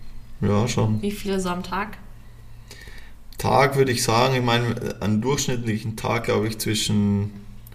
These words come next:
Speaker 1: hundert und dreihundert.
Speaker 2: Echt?
Speaker 1: Ja. Also schon viel. Ich bin noch immer, weißt du, in einem Tag
Speaker 2: Echt?
Speaker 1: jetzt drin, ja.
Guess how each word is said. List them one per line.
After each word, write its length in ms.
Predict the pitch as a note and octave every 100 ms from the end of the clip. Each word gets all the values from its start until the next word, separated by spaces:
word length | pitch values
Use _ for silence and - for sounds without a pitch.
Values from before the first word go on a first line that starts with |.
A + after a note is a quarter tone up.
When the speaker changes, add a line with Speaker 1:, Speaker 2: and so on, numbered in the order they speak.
| - - - - - - - - - - - - A2+
Speaker 1:
hundert 480 | A2+ A#2+ B2 A2 A2
und 380 | - G#2 G2+ G2+
dreihundert. 680 | - - - A2+ - - - - - - - - - - - - - - - - - - -
Speaker 2:
Echt? 300 | F3 G#3 - - - -
Speaker 1:
Ja. 200 | G3 G3 - - - - - - - -
Also 180 | - G2
schon 220 | - G#2+
viel. 320 | G#2+ G2 G2+ -
Ich 120 | -
bin 120 | G#2
noch 140 | G2
immer, 320 | G2+ A2 G#2+ G2+
weißt 220 | G2 -
du, 40 |
in 300 | F#2+ - F#2+
einem 340 | - F#2+ G2 F#2+
Tag 340 | G2 F#2+ - - - - - - - - -
Speaker 2:
Echt? 260 | B3+ D#4
Speaker 1:
jetzt 240 | - - -
drin, 180 | -
ja. 180 | G#2 G#2